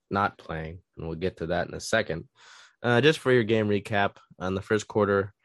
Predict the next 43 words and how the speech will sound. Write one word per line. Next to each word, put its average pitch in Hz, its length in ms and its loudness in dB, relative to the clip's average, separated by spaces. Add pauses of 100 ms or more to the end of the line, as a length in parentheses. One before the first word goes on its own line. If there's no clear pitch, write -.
(520)
Trey 123 260 4
Ragas 110 600 2
of 90 120 -8
the 90 80 -6
Raiders 92 320 2
scored 90 200 -2
a 90 60 0
one-yard 87 340 -2
touchdown 90 360 -6
to 87 80 -4
put - 180 -6
the 82 80 -4
Raiders 85 280 0
up 80 120 -4
seven 85 240 -2
to 78 60 -2
nothing. 107 480 -2 (100)
In 95 80 -4
the 92 60 -2
second 107 320 0
quarter, 98 260 2
Dominic 101 500 -2 (480)
Eberle, 101 540 2 (500)
uh, 82 480 -4 (200)
hit 101 240 0
field 110 260 4
goals 104 260 4
from 92 140 -2
twenty-two 104 420 0
and 95 80 0
twenty-four 98 360 -2
yards 92 340 2
to 85 80 -10
put 87 180 -6
the 85 80 -2
Raiders 90 300 0
up 87 160 -2
thirteen 90 300 -2
to 87 60 -6
nothing 92 440 -4
at 82 220 -6
the 87 80 -6
half. 107 400 -2